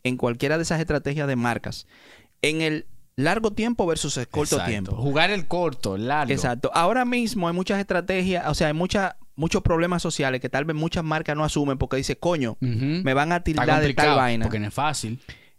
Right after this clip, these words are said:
Speaker 2: Y es
Speaker 1: ¿Verdad?
Speaker 2: lo que tú decías, Ali entró en el momento donde eso estaba bien complicado. O sea,
Speaker 1: Estaba
Speaker 2: tú no sabías
Speaker 1: caliente.
Speaker 2: pa' dónde iba eso.
Speaker 1: Pero tú sabes lo que tú decirle al gobierno americano que tú no vas pa' la guerra.
Speaker 2: ¡Ey! ¿Tú eres una deshonra?
Speaker 1: En un momento donde había ese problema social con los,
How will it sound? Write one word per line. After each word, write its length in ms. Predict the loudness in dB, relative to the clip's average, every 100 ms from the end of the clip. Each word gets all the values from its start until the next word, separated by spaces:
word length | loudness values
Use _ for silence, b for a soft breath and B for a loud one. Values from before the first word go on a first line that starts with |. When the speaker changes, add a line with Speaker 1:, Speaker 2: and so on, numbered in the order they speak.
| -12 0
Speaker 2:
Y 40 | 2
es 40 |
Speaker 1:
¿Verdad? 100 | 2
Speaker 2:
lo 40 | 2
que 80 | 0
tú 100 | 0
decías, 500 | 0 2 2 0 0
Ali 280 | 0 0 0
entró 380 | 0 0 0 2
en 80 | 2
el 80 |
momento 480 | 2 0 0 0 0
donde 280 | 0 0 0
eso 120 | -2
estaba 320 | -2 -2 0
bien 300 | 0 2 2
complicado. 560 | 2 2 0 2 2 4
O 20 |
sea, 180 | 4 4
Speaker 1:
Estaba 40 | 4
Speaker 2:
tú 60 |
no 80 | 4
sabías 120 | 6 6 4
Speaker 1:
caliente. 80 | 2
Speaker 2:
pa' 40 | 2
dónde 180 | 2 0
iba 280 | 2 0 0
eso. 280 | -2 -6 -10 -20 0
Speaker 1:
Pero 180 | 2 2
tú 100 | 2
sabes 220 | 2 4
lo 80 | 2
que 80 | 2
tú 100 | 2
decirle 320 | 2 2 2
al 100 | 4
gobierno 340 | 4 2 2
americano 400 | 2 2 2 2
que 100 | 2
tú 100 | 2 2
no 100 | 4
vas 100 | 4
pa' 140 | 2
la 120 | 2
guerra. 300 | 2 2 4
Speaker 2:
¡Ey! 540 | 6 6 6 4 0 -2 -10 -20 -20 -20 -14
¿Tú 80 | -6
eres 120 | -2 0
una 120 | 0
deshonra? 680 | 0 0 -2 -4 -6 -10 -2
Speaker 1:
En 220 | 2 4
un 140 | 2 4
momento 800 | 2 4 2 2 0 -2 -4 -12 -4
donde 640 | 2 4 4 2 2 2 2
había 300 | 2 2 2
ese 200 | 0 2
problema 540 | 2 2 2 2 0
social 640 | -2 -2 -2 0 0 -2 -2
con 220 | 0 0
los, 220 | 0 -4